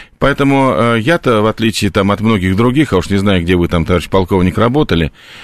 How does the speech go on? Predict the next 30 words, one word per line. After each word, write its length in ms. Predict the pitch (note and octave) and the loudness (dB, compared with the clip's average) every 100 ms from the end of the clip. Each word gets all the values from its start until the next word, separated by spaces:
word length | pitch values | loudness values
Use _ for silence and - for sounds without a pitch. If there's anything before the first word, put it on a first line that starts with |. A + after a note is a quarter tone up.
| - - | -10 -2
э, 320 | G#2 G#2+ F#2+ | 0 0 0
как 180 | G#2 C3+ | 0 0
раз 160 | C3 | 0
знаю, 400 | A#2+ D#3 B2 F2+ | 0 0 0 0
что 160 | - G2 | -4 -2
такое 420 | G2+ G2 G#2+ F2+ | -2 2 0 2
неподкупные, 920 | - A2+ - B2+ - D3+ - G#2+ G2+ - | 2 2 2 -2 0 0 2 2 0 0
э, 640 | F2+ F#2+ F2+ - F#2+ F#2 - | 0 2 0 0 -2 -4 -4
органы 540 | - A#2 G#2 G#2 G2 - - - | 0 0 2 0 0 -4 -18 -4
государственной 680 | F2+ F2+ G#2 G#2+ F#2 G2 G#2+ | -2 0 2 0 -2 0 0
власти. 500 | G#2+ E2+ - - - _ _ - - | 2 0 -4 -10 -12 _ _ -20 -6
И 440 | - A2+ A2 G#2 - - | 0 2 2 0 -2 0
поверьте, 600 | A2 C#3 E3 - F#2 A#1+ | 2 2 0 0 0 2
э, 320 | D2+ F#2 F2+ | 2 2 0
что 140 | - A2 | 0 2
неплохо 400 | A#2 - C#3 G#2 | 4 2 2 0
бы 100 | G2 | -2
этот 180 | F#2+ | 0
опыт 240 | A#2+ G#2 F#2+ | -2 0 0
было 220 | G2+ G2 | 2 0
перенести 560 | - G#2+ A2 A#2 - D3+ | 0 2 2 0 0 2
при 140 | - | 2
одном 260 | F#2 G2+ A2+ | 2 2 0
условии, 420 | A2 B2+ F2 C#2+ - - | 2 2 2 -2 -12 -10
что 200 | - A#2 | -2 2
власть 220 | C3 G2+ | 2 0
бы 80 | D#2 | -4
стала 240 | - E2+ | -2 -2
такой 280 | E2+ F2 F#2+ | -2 -2 -2
честной. 380 | - E2+ - | 0 -2 -2